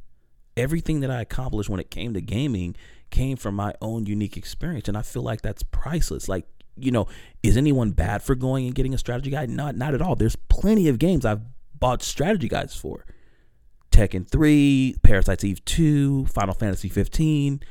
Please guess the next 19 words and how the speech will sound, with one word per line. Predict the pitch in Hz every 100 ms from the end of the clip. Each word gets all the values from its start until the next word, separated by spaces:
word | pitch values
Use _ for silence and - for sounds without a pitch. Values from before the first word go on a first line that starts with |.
| - -
Final | 127 139
Fantasy | 185 180 208
seven. | 185 196 254 180 - - - - - - - - - _ _ _ _ _ _ - -
Like, | 143
there's | 151 -
plenty | - 180 196 202 165
of |
times | 147 165 170 147 127
that | 117 113 -
I've | 120 107 110 90 -
gone | 123 120
out | 123 135 113 - - - - - - - _ - -
and, | 104 107 101 95 90 - - - - _ - -
you | 110
know, | 101 98
and | 98
I've, | 98 98 -
and | 107 92
I've | 92 87